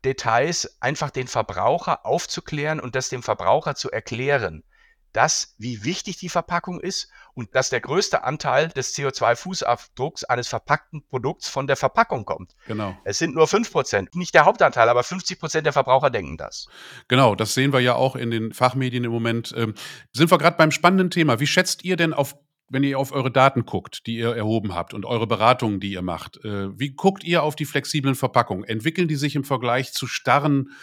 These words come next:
Speaker 2: Verpackungen jetzt stärker? Wachsen die stärker oder ist da eher eine Stagnation zu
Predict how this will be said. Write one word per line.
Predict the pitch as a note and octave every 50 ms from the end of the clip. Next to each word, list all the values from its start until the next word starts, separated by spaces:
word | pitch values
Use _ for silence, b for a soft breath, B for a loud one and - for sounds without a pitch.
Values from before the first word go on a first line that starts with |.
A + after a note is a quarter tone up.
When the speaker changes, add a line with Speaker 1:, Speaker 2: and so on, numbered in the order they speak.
| B B B
Speaker 2:
Verpackungen | - C#3 B2+ - C#3+ C3+ - C#3+ B2+ A#2+ A#2 A2
jetzt | G#2 A2 G#2 - - - - _ _ _ _ _ _ _ _
stärker? | - - - - - A2+ G#2+ B2+ D#3 D#3 - F#3 F#3+ G#3 G3+ - _ _
Wachsen | - C3 C3 - - C3 A2
die | G#2
stärker | F#2+ - - B2 B2 D3+ F3 - G3 G3 F#3+ -
oder | D3+ D#3 E3 D#3+
ist | C#3 D#3 D3 - -
da | D3
eher | B2 B2+ C#3 C#3+ C#3 C#3 C3+ -
eine | C3 C3
Stagnation | B2 - C#3 B2 B2+ B2 A#2 - - B2+ A#2+ A2+
zu | G#2 - - A2 G2 F#2 F2 B